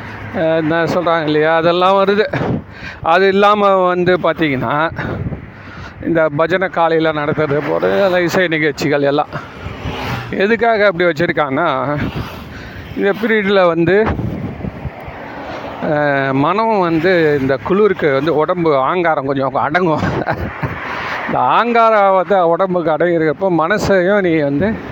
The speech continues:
அடக்கு. ஃபுல்லா மங்கி குல்லா இல்லாத ஆளே இல்ல. அதுக்கு YouTube-ல இதுல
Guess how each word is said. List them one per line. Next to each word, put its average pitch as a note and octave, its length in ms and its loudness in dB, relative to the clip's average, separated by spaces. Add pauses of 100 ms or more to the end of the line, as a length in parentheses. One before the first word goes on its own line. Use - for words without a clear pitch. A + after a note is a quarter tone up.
(1080)
அடக்கு. D3 720 0 (1700)
ஃபுல்லா G#3+ 520 2
மங்கி G#3+ 560 2
குல்லா G#3 340 4
இல்லாத G#3 360 6
ஆளே G#3 260 6
இல்ல. G#3 240 2 (760)
அதுக்கு F3+ 500 2
YouTube-ல G#3 260 2
இதுல F#3+ 500 4